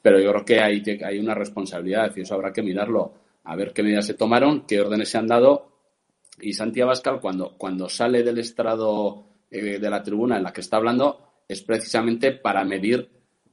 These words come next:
eh, los pasos que hay hasta la gente que le está, que, que está manifestándose en su contra, ¿no? Es decir, ¿pero cómo voy a dar yo un mitin si a dieciocho metros o a dieciocho pasos, no sé cómo es, tengo ya un bloque de gente que me está impidiendo mi libertad de, de, de hacer este acto, ¿no? Pero claro, que sea el propio,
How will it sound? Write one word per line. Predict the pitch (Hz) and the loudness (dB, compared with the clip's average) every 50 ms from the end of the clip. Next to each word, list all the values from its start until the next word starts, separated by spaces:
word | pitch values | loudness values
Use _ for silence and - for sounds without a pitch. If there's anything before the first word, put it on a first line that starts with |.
| _ _ - | _ _ -10
eh, | 104 107 104 101 101 | -6 -4 -4 -2 -2
los | 104 104 107 - - - | 0 0 0 0 -2 0
pasos | - 110 104 - 117 113 - | 0 0 0 0 -2 -4 -2
que | - 117 | 0 2
hay | 113 120 | 4 4
hasta | 139 143 - - 104 | 4 2 2 -2 -2
la | 98 92 | -2 -4
gente | - 92 87 85 104 104 | -10 -10 -10 -8 -6 -4
que | 117 120 | -2 -2
le | 139 | -2
está, | 139 135 - 131 117 107 101 95 92 90 87 - - _ | -2 -2 -2 -2 -2 0 -2 -4 -4 -6 -8 -10 -14 _
que, | - 85 - | -18 -16 -12
que | - 98 | -10 -10
está | 95 - 101 | -8 -6 -6
manifestándose | 98 98 101 95 95 98 95 - 98 95 92 87 - 92 | -4 -4 -4 -6 -6 -8 -8 -6 -4 -4 -4 -6 -8 -10
en | 87 85 | -12 -12
su | - 85 | -14 -12
contra, | - - 101 - - 143 110 | -8 -4 -4 0 2 2 2
¿no? | 98 101 117 | 2 2 2
Es | 135 | 0
decir, | 135 - 98 90 - | 0 0 -4 -8 -8
¿pero | - 90 90 | -8 -10 -6
cómo | 92 104 123 | -2 2 4
voy | 123 127 | 6 6
a | |
dar | 131 131 127 | 6 6 4
yo | 127 127 | 2 0
un | 127 127 | 0 0
mitin | 139 139 135 151 156 156 151 - _ _ _ _ _ _ _ | 0 0 2 2 2 2 0 -4 _ _ _ _ _ _ _
si | - - - 104 101 | -16 -10 -4 -2 -2
a | 98 95 98 | 0 0 0
dieciocho | 95 98 95 - - 104 117 113 - 131 | -2 -2 -2 -2 0 -2 -2 0 0 -2
metros | 127 131 135 131 - 139 147 - - 107 | -2 -2 -2 -2 -2 0 0 0 0 -2
o | 98 92 | -4 -4
a | 92 92 92 90 92 90 | -4 -4 -6 -6 -6 -6
dieciocho | 95 95 98 107 107 - 117 - | -6 -6 -6 -6 -4 -4 -2 0
pasos, | 123 123 120 120 107 | 0 -2 -2 -2 -4
no | 104 101 | -4 -4
sé | 107 107 | -6 -4
cómo | 107 113 131 | -4 -2 -2
es, | 147 - - _ _ _ _ _ _ _ _ _ _ _ _ _ | -2 -4 -6 _ _ _ _ _ _ _ _ _ _ _ _ _
tengo | - 120 117 123 123 123 | -2 0 0 2 4 4
ya | 120 123 135 147 - - | 6 6 4 2 0 -2
un | - 120 120 120 | -4 -4 -2 0
bloque | 120 123 127 127 - 127 | 0 0 0 0 2 0
de | 120 120 | 0 0
gente | 117 - 127 127 123 - 147 151 156 156 _ _ _ _ _ _ _ _ | 0 -2 -6 -6 -6 -6 -6 -6 -6 -8 _ _ _ _ _ _ _ _
que | - 101 | -10 -10
me | 90 90 | -10 -10
está | - - 95 | -10 -8 -6
impidiendo | 98 101 104 127 131 147 170 175 160 135 120 107 98 95 95 - - - | -6 -4 -4 -2 0 2 2 2 2 2 2 2 2 0 -2 -4 -4 -6
mi | 104 101 104 101 | -4 -2 -2 0
libertad | 98 101 95 95 95 92 - - 95 101 110 | 0 0 0 0 0 -2 -4 -4 -2 0 2
de, | 127 135 135 110 | 4 2 2 2
de, | 110 104 | -2 -4
de | 95 98 | -4 -4
hacer | 92 92 - 95 95 | -6 -6 -8 -8 -10
este | 113 - - - 127 | -10 -8 -2 0 0
acto, | 113 120 - - 147 135 | 0 0 0 -2 -4 -4
¿no? | 95 92 - - | -4 -4 -6 -4
Pero | - 107 90 - | -2 -2 -2 -2
claro, | 92 95 123 147 | 0 0 0 -2
que | - 104 92 | -2 -6 -8
sea | - - 104 | -6 -6 -6
el | 107 104 | -6 -6
propio, | - - 135 135 - - 104 90 80 - | -2 0 0 0 2 0 -2 -2 -4 -6